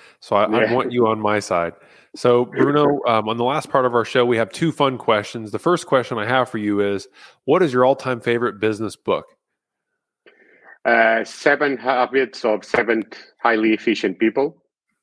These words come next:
Speaker 1: Oh, great. Yeah, that's a great book. Um, I read that one. I reread it, I think,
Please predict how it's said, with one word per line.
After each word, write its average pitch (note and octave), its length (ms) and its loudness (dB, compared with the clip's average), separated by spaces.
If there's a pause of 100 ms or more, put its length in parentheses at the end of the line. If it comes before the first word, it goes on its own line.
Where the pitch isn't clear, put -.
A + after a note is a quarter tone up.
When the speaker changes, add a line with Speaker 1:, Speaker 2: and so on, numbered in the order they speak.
(180)
Speaker 1:
Oh, A#2+ 260 -4
great. A2+ 340 2
Yeah, A2 220 0
that's G2+ 180 -2
a G2+ 60 -6
great G2+ 200 0
book. F2 200 -4 (480)
Um, E2+ 260 -4
I F2+ 80 2
read G#2 240 2
that G#2 160 2
one. G#2 480 -8
I A2 60 -2
reread A2+ 500 2
it, B2 140 0
I G#2+ 80 -6
think, - 340 -6